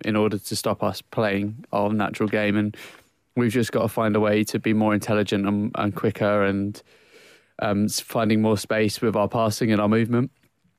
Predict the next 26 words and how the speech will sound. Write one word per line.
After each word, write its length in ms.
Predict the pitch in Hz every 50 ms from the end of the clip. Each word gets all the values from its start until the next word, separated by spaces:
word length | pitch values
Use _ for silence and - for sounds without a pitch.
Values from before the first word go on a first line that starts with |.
| _ _ _ _ _ _ _ -
Um, 300 | - 120 110 110 110 107 -
I 100 | 113 120
don't 200 | 117 127 123 113
think 240 | - 127 113 104 107
it's 360 | 107 104 - - - - - _ _ _ _ _ _ -
gonna 260 | - 120 107 107 104
harm 320 | 95 101 117 113 117 117 123
us 140 | 127 120 -
in 60 | 117
the 120 | 107 107
long 200 | 107 113 117 117
term 240 | - - 127 127 131
because 200 | 120 117 110 107
I 60 | 104
do 160 | 98 104 107
think 200 | 101 - 113 104
we've 120 | 101 101 -
got 120 | - 101 -
the 60 | -
quality 420 | - 113 107 104 98 - - 104 98
to, 160 | - 107 95 - _ _ -
to 120 | - - 104
get 300 | - - 110 107 - _ _ - - _ _ _ _ _ _ -
to 100 | - 117
where 400 | 101 107 104 101 101 101 - - -
our, 420 | 110 104 101 101 98 98 - -